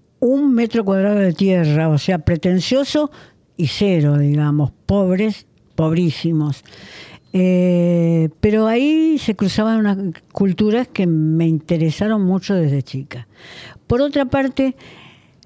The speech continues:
los diarios no estaban prohibidos para los niños cuando yo tenía siete años.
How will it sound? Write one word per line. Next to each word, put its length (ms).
los 260
diarios 400
no 100
estaban 480
prohibidos 680
para 300
los 200
niños 540
cuando 300
yo 200
tenía 500
siete 520
años. 580